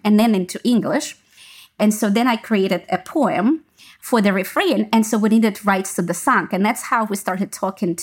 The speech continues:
to the person who could give us rights to the song. And eventually they've agreed to participate, even though the song never got recorded. But that is how we got our first artist.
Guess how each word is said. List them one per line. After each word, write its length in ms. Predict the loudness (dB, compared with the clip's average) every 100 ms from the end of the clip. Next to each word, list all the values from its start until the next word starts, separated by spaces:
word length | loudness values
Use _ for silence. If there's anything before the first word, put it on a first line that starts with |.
| -4
to 340 | -2 -2 -2 -6
the 80 |
person 340 | -4 -6 -6 -6
who 140 | -6 -4
could 240 | -2 -2
give 180 | -4 -6
us 140 | -8 -6
rights 160 | -6
to 60 | -8
the 100 | -6
song. 280 | -2 0 2
And 120 | 0
eventually 460 | 2 -2 -2 -4 -4
they've 160 | -6
agreed 360 | -8 -10 -12 -10
to 60 | -14
participate, 680 | -10 -6 -6 -4 -4 -4 -6 _ _ _
even 260 | -2 0 0
though 120 | -2
the 100 | -4
song 240 | -2 -2 -2
never 240 | -4 -6
got 260 | -10 -12 -14
recorded. 400 | -4 -4 -4 -4
But 160 | -4 -2
that 160 | -2
is 120 | -2 -4 -2
how 320 | 0 0 -4 -8 -20 -20 -20 -4
we 180 | 0 2
got 300 | 0 -4 -2
our 180 | -4 -4
first 340 | -4 -6 -2 -4
artist. 400 | -4 -6 -14